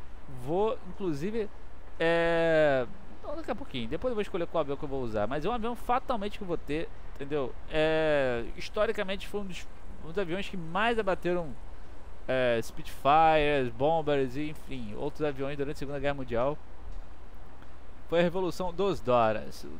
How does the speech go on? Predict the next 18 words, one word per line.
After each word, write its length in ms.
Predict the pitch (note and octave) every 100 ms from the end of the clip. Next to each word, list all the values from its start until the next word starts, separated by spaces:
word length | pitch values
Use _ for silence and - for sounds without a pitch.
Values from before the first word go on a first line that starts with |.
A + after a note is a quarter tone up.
| -
T 140 | - D#3
A, 420 | D#3 G3 G3 G3 - -
o 20 | -
Salamandra, 680 | D#3 C3+ B2+ D3+ C#3+ C#3 C3 -
beleza. 720 | A#2+ A2+ A2+ A#2+ A#2+ C3 C3+ - - - - - - - - - - -
É, 120 | B2+ A#2+ - B2+
os 140 | A2+
M 220 | C3 C#3
S, 480 | C3+ D3 D#3 D3+ -
todos 280 | - F3 C#3+
aqui, 220 | B2 D3+
M 140 | C#3+ C3
S 160 | C3
quatrocentos 340 | C3+ A#2+ C3+ A2
e 60 |
dez. 720 | G#2+ B2 C#3 C#3+ D3+ - - - - - - - - - - - - - - - - - -
Os 260 | B2 A#2 A2
Stukas. 880 | - - F#3 F3+ - F3+ D#3 C3 B2+